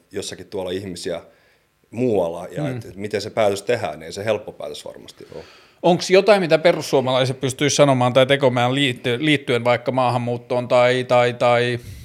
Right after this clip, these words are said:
Speaker 2: niin kuin, tällaiseen Suomi ensin ajatteluun, joka saisi sua
Speaker 1: Mm.
Speaker 2: kyseenalaistamaan sun oman kantas siihen liittyen, vai suhtaudut sä siihen vaan jonain kehikkona, jonka kautta sä haet politiikkaa ja sua ei kiinnosta varsinaisesti,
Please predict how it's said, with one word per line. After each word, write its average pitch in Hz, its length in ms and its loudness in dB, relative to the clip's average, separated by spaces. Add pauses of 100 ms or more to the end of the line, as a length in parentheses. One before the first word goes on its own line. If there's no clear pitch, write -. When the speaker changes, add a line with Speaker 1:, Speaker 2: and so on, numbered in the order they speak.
(240)
Speaker 2:
niin 131 180 -4
kuin, 127 100 -6
tällaiseen 120 360 0
Suomi 123 300 0
ensin 117 260 -4
ajatteluun, 117 540 -4
joka 117 200 -4
saisi 117 240 -2
sua 123 240 -2
Speaker 1:
Mm. 98 60 -8
Speaker 2:
kyseenalaistamaan 117 760 -2
sun 117 160 -6
oman 117 220 -6
kantas 113 340 -6
siihen 113 220 -6
liittyen, 123 400 -6
vai 120 140 -2
suhtaudut 117 480 -6
sä 113 100 -10
siihen 110 360 -8
vaan 120 200 0
jonain 117 300 -8
kehikkona, 123 540 -6
jonka 110 240 -10
kautta 113 260 -8
sä 110 120 -4
haet 113 180 -4
politiikkaa 113 540 -6
ja 107 60 -4
sua 107 180 -4
ei 110 60 -6
kiinnosta 110 540 -10
varsinaisesti, 107 840 -10